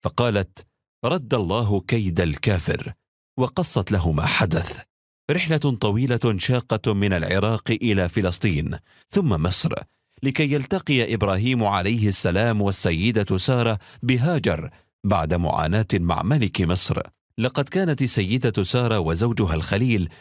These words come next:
يشتاقان إلى الولد، ولم يكن اشتياقهما إلى الولد اشتياقا إلى زينة الحياة الدنيا، بل كان اشتياقهما إلى من يحمل ميراث النبوة وعبء الرسالة. وكانت السيدة سارة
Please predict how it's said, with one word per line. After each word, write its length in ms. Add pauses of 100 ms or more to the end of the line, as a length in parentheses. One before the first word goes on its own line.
(200)
يشتاقان 600
إلى 260
الولد، 540 (480)
ولم 220
يكن 260
اشتياقهما 840
إلى 240
الولد 400
اشتياقا 600
إلى 400
زينة 320
الحياة 520
الدنيا، 600 (480)
بل 180
كان 240
اشتياقهما 920 (260)
إلى 200
من 180
يحمل 320
ميراث 560
النبوة 640 (440)
وعبء 400
الرسالة. 760 (560)
وكانت 420
السيدة 720
سارة 420